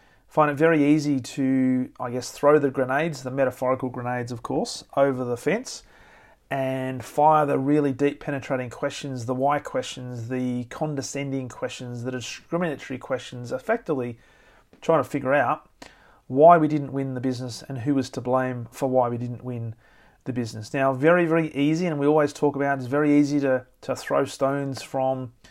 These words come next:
the top of the balcony, or when you're in the grandstands, it's very hard to pass judgment to the people who are playing on the field.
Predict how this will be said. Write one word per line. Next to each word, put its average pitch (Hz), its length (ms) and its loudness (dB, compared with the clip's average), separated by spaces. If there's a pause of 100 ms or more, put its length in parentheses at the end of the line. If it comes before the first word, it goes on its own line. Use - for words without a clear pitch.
(320)
the - 80 -6
top 139 240 0
of 143 40 0
the 135 80 -2
balcony, 139 480 2
or 123 220 0
when 135 140 -4
you're 135 100 -4
in 143 140 -4
the 139 160 -4
grandstands, 139 600 -2
it's 120 140 -6
very 139 200 -4
hard 135 420 -2
to 127 300 -4
pass 127 320 -4
judgment 135 420 -2
to - 80 -18
the 139 100 -8
people 131 280 -2
who 127 100 -2
are 120 40 -6
playing 131 320 -2
on 123 100 -8
the 120 60 -10
field. 127 400 -2